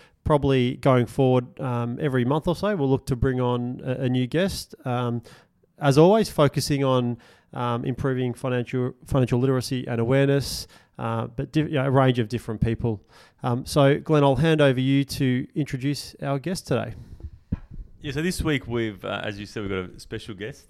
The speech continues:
Speaker 2: um, one of our new, uh, advisors, so recently promoted private client advisor, Alison Dallow, um, who's been with us for five years, gone through our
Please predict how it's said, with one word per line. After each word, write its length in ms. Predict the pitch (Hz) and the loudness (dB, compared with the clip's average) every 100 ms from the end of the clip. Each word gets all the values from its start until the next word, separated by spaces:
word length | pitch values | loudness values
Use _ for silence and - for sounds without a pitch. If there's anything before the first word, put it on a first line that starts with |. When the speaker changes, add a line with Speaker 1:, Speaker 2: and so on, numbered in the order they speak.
| - | -12
Speaker 2:
um, 260 | 98 98 101 | -8 -8 -8
one 140 | 117 | -8
of 80 | 104 | -4
our 240 | 101 101 | -2 -2
new, 760 | 101 104 117 117 117 110 107 - | -4 -8 -8 -6 -6 -8 -10 -10
uh, 640 | - 101 98 98 95 95 95 _ _ _ - | -6 -4 -2 -2 -2 -6 -10 _ _ _ -16
advisors, 500 | 92 107 123 165 202 | -4 0 0 -2 -4
so 140 | 127 | -2
recently 340 | 107 120 120 107 | 0 0 -2 -6
promoted 580 | 104 98 98 95 92 82 | -6 -4 -4 -2 -4 -6
private 260 | 110 92 87 | -6 -6 -6
client 240 | 104 104 | -8 -6
advisor, 400 | 90 98 101 98 | -6 -2 -2 -2
Alison 600 | 98 101 - 95 92 82 - _ - - | -2 -2 -6 -6 -6 -10 -18 _ -18 -4
Dallow, 460 | 101 123 196 294 - _ _ - | -2 0 -2 -4 -10 _ _ -10
um, 240 | 90 90 | -6 -4
who's 120 | 95 | -6
been 100 | 95 | -6
with 140 | 98 90 | -6 -8
us 160 | 90 | -12
for 320 | - 92 87 82 | -10 -6 -6 -6
five 360 | - 95 87 | -4 -4 -2
years, 200 | 95 92 | -4 -4
gone 260 | 87 95 90 | -4 -6 -6
through 260 | - 92 | -10 -8
our 220 | 87 87 | -6 -8